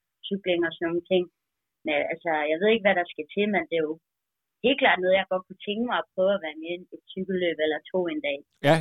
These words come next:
Speaker 2: lige præcis. Øh, og, øh, vi går ud fra, at, øh, næste år, det bliver, øh, hvad hedder det, det bliver jo så O L-år og så videre, og, øh, for jer, der, øh,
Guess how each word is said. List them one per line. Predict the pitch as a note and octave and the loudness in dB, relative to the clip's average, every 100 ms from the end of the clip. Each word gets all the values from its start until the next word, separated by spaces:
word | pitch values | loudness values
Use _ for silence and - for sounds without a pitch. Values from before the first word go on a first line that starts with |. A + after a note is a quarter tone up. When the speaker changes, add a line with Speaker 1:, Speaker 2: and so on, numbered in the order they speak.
| D3+ | 2
Speaker 2:
lige | E3 | -2
præcis. | C#3 E3 C#3 - - - - | 0 0 0 -4 -10 -20 0
Øh, | C#3 B2+ A#2+ - C#3+ | 6 8 8 8 8
og, | C3+ C3+ | 10 10
øh, | B2+ B2+ | 8 6
vi | D#3 | 8
går | D#3 | 10
ud | B3+ A3 | 8 6
fra, | G#3 G#3 G3+ | 6 6 6
at, | C#3 D3+ | 4 6
øh, | C#3+ D#3 | 6 6
næste | A3 - | 4 6
år, | E3 C#3 | 6 6
det | - | 4
bliver, | F#3+ D#3+ D3 | 6 8 8
øh, | C#3+ - - F3 | 4 -2 -6 -2
hvad | E3 D3+ | 2 2
hedder | D#3+ | 0
det, | C3+ | 0
det | F3 | 0
bliver | F#3 D#3+ | 4 4
jo | C#3 | 6
så | D#3 D#3+ | 4 6
O | G3+ D3+ | 6 8
L-år | C#3+ C#3 | 8 8
og | C#3 | 4
så | C3 | 4
videre, | E3+ E3+ - | 6 6 6
og, | C3+ C3 C3 | 6 8 10
øh, | C3 B2+ B2 - - - _ _ _ - - | 10 8 4 0 -20 -20 _ _ _ -2 4
for | D3+ | 8
jer, | D3+ G3 A3 F3+ D#3+ | 8 6 4 2 6
der, | C#3 C3 B2+ | 8 8 8
øh, | B2 A#2+ | 8 6